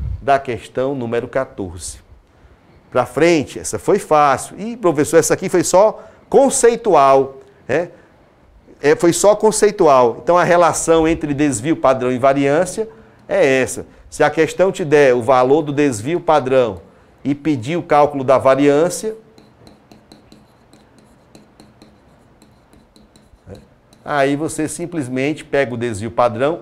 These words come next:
e eleva ao quadrado. Se for o contrário, se a questão te der o valor da variância do conjunto e pedir o cálculo do desvio padrão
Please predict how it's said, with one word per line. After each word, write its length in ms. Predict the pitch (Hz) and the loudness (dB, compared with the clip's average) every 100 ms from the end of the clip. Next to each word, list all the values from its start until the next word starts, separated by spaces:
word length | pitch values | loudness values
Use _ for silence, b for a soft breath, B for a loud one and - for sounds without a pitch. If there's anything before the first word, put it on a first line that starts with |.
| - | -12
e 300 | 139 165 196 - | -10 -8 -10 -4
eleva 600 | 135 123 117 123 135 135 | 0 0 0 -2 0 0
ao 160 | 120 131 | 2 0
quadrado. 600 | - 156 107 101 92 85 b b b | -2 -4 -2 -2 -4 -8 b b b
Se 180 | - 214 | -8 -8
for 200 | - 208 | 2 4
o 40 | 208 | 4
contrário, 680 | 196 180 180 165 135 87 - b b | 0 2 2 4 2 0 -10 b b
se 160 | - 156 | -2 0
a 80 | |
questão 400 | 151 156 - 180 | 2 -2 0 -2
te 120 | 175 147 | -2 0
der 160 | 156 | 2
o 60 | 143 | 4
valor 300 | 151 147 160 | 4 4 4
da 140 | 151 | 4
variância 720 | 127 156 156 143 165 170 165 | 4 2 4 2 4 2 -2
do 120 | 151 | -8
conjunto 640 | 151 170 143 135 123 98 - b b b | -6 -4 -4 -4 -4 -6 -14 b b b
e 80 | 113 | -14
pedir 440 | - 147 113 147 | -2 -2 -2 -4
o 60 | 175 | -4
cálculo 440 | 151 147 135 131 | 2 2 2 -2
do 160 | 110 147 | -6 -4
desvio 600 | 135 135 104 90 107 107 | -2 -2 -4 -8 -8 -8
padrão 720 | - 120 117 123 131 175 - | 0 0 2 2 2 0 -6